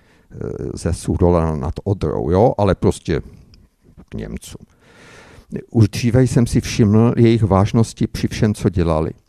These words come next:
Neustále osvědčovali svou pokoru tím, že ostatním cestujícím prokazovali nejnižší služby, které by byl žádný Angličan nevykonával. Nežádali za to nic a nevzali žádné peníze s odůvodněním, že to je dobré pro jejich pyšné srdce.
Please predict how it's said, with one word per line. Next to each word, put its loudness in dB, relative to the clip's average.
Neustále 0
osvědčovali 0
svou 0
pokoru 0
tím, -4
že 0
ostatním -4
cestujícím -4
prokazovali 0
nejnižší -2
služby, -4
které -6
by -6
byl 0
žádný -2
Angličan -2
nevykonával. -6
Nežádali 2
za 0
to 0
nic -2
a -6
nevzali 2
žádné 2
peníze 0
s -8
odůvodněním, -2
že -4
to 0
je 2
dobré 0
pro -2
jejich -4
pyšné -10
srdce. -14